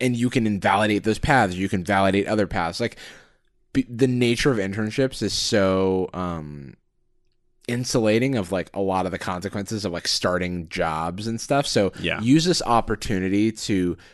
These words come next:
Speaker 1: learn as much as you can before there's, like, the, um, baggage of,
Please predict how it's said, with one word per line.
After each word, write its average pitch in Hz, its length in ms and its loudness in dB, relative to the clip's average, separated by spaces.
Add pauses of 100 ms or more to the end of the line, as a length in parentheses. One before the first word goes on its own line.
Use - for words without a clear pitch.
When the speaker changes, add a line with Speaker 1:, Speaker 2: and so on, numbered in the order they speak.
Speaker 1:
learn 110 340 2
as 104 140 -2
much 101 200 -4
as 92 100 -10
you 98 80 -4
can 98 360 -4
before 123 680 4
there's, 95 320 0
like, 92 280 -6
the, 80 420 -2 (500)
um, 71 640 -10 (960)
baggage 92 580 0
of, 80 480 -6